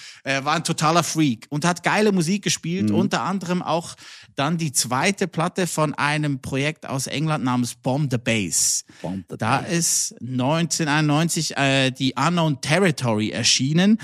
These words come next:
Speaker 1: Eine Platte, die ich mir dann sofort nachher gekauft habe, nachdem ich dieses Interview gehört habe, mehrmals gehört habe.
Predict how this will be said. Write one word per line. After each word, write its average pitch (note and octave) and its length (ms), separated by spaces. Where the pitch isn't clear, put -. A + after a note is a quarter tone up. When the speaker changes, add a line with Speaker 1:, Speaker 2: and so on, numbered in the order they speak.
Speaker 1:
Eine D#3+ 240
Platte, E3 360
die D#3 100
ich D3+ 100
mir D#3 140
dann C#3 180
sofort D#3+ 460
nachher E3+ 300
gekauft D3 500
habe, C#3 200
nachdem C#3+ 300
ich C3 60
dieses A#2+ 280
Interview C3 420
gehört B2 360
habe, C#3 200
mehrmals D3+ 640
gehört C3+ 380
habe. C3+ 280